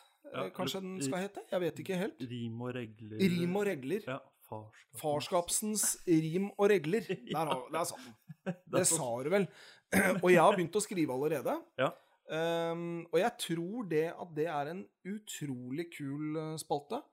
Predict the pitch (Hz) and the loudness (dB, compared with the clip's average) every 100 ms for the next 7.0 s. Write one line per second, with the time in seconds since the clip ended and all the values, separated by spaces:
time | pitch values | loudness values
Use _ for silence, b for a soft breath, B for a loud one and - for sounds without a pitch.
0 | _ - 170 - - - 143 127 123 - | _ -10 -10 -10 -14 -6 -4 0 0 0
1 | 113 110 - 113 - - - _ _ _ | 0 -2 -4 -8 -10 -20 -20 _ _ _
2 | _ - 185 147 139 165 165 208 196 165 | _ -12 -10 -8 2 4 6 4 2 -2
3 | 175 165 - - 156 170 165 - 139 123 | -4 -6 -6 -2 0 2 0 0 -2 -4
4 | 120 120 120 117 135 120 110 110 110 - | -4 -6 -8 -10 -10 -6 -6 -6 -10 -10
5 | - _ - 120 110 113 117 113 - 269 | -14 _ -10 -8 -8 -10 -12 -12 -14 -8
6 | 160 151 262 - 123 135 - 117 127 | -2 0 -2 -6 -12 -12 -14 -14 -12